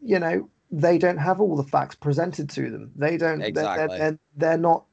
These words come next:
Speaker 1: <laughs> they serve coffee and they drill holes into people's teeth. You know, why the fuck should that have any kind of, uh,
Speaker 2: Yeah.
Speaker 1: effect on their, th-, this person's livelihood until
Speaker 2: Yeah.
Speaker 1: that said person is proven to be guilty?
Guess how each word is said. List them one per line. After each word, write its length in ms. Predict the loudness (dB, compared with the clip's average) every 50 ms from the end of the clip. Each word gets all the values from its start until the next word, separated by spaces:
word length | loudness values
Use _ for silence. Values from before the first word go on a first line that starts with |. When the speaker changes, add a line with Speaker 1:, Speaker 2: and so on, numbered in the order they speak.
| _ -10 -8 -2 0 -2 -2
Speaker 1:
<laughs> 420 | -2 -8 -16 -20 -20 -20 -2 _
they 120 | 4 4 4
serve 380 | 4 4 4 4 4 4 2
coffee 440 | 2 2 2 2 2 -2 2 2 2
and 140 | 2 2 0
they 100 | -2 -2
drill 400 | 0 2 4 4 4 4 2 -2 -4
holes 340 | -2 0 0 2 0 0
into 120 | -2 -4 -6
people's 400 | -2 -2 -2 -2 -2 -6 -10 -10
teeth. 440 | -4 0 0 0 0 -2 -8 -18 _ _ _ _ _ _ _ _ -2
You 100 | 0 0
know, 160 | 2 0 0
why 240 | 2 2 2 2 2
the 80 | 2
fuck 320 | -2 0 0 0 0 0 -4
should 240 | -6 -6 -6 -2
that 200 | 2 2 2 2 0
have 180 | -4 -6 -6 -6 -10 _ -6
any 240 | -4 -2 -2 -2
kind 400 | -4 -4 -4 -2 0 0 2 2
of, 340 | 2 0 0 -2 -6 -10 -14
uh, 140 | -8 -4 0
Speaker 2:
Yeah. 340 | 0 2 2 2 0 -2 -4 -6
Speaker 1:
effect 280 | -8 -8 -10 _ -16 -8 -4
on 220 | -2 -2 0 2
their, 360 | 2 4 4 4 4 2 0
th-, 220 | 0 0 0 0 2
this 180 | 2 0 0
person's 520 | 0 0 2 2 2 2 0 -4 -2 -2 0
livelihood 500 | 2 2 2 2 0 0 2 0 2 2
until 580 | 0 -2 0 2 4 4 4 4 2 0 -2 -6 -6 -2
Speaker 2:
Yeah. 320 | 2 2 2 2 0 -4 -8 _ 2
Speaker 1:
that 180 | 2 2 2 2
said 200 | 0 0 0 0
person 340 | 0 0 2 2 2 0 -2
is 60 | -4
proven 420 | -4 -2 2 4 4 4 4 2 0
to 80 | 0 2
be 200 | 4 4 4 4
guilty? 580 | 4 2 2 2 0 -2 -4 -8 -8 -10 -14